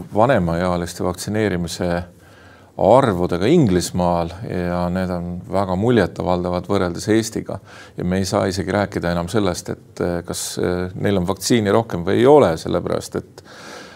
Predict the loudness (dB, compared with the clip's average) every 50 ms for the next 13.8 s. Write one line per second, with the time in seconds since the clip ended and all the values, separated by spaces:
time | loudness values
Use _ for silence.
0 | -20 -14 _ -6 -6 -4 -2 -4 -4 -4 -4 -4 0 2 4 4 4 2 0 -2
1 | 0 4 6 6 6 6 4 2 0 -2 -4 -8 -10 -8 -6 -4 -2 -2 -2 -2
2 | -2 -4 -2 0 0 0 0 0 -4 -8 -10 -6 -2 0 0 2 0 0 0 0
3 | 0 2 0 0 -2 -6 -6 -4 -4 -4 -4 -4 -4 -4 -2 0 0 -2 -2 -2
4 | -2 -2 -2 -2 -4 -6 -12 -18 -20 -20 -20 -20 -20 -20 -20 -20 -20 -20 -20 -20
5 | -20 -18 -8 -6 -2 -2 0 0 2 4 6 6 6 6 4 4 4 2 2 0
6 | 0 0 0 0 0 0 -2 -2 -2 0 2 2 4 4 2 2 2 0 0 -2
7 | -4 -4 -2 -2 0 0 0 -2 -2 -2 0 2 2 2 2 0 -2 -4 -8 -4
8 | -4 -4 -4 -4 -6 -6 -4 -2 -2 0 -2 -2 -4 -4 -4 -2 -2 -2 -2 -2
9 | -2 -2 -2 0 0 -2 -4 -6 -8 -12 -10 -10 -10 -12 -14 -18 -20 -20 -20 -20
10 | -20 -20 -20 -20 -20 -20 -20 -20 -20 -20 -20 -20 -20 -20 _ -20 -16 -10 -6 -2
11 | -2 -2 -2 -2 -4 -6 -6 -6 -6 -6 -6 -4 -2 0 0 0 0 -2 -6 -10
12 | -10 -8 -6 -4 -2 -2 -4 -4 -4 -4 -2 0 0 0 0 -2 -6 -10 -18 -16
13 | -6 -2 -2 -2 0 -2 -4 -4 -6 -8 -10 -8 -8 -8 -8 -10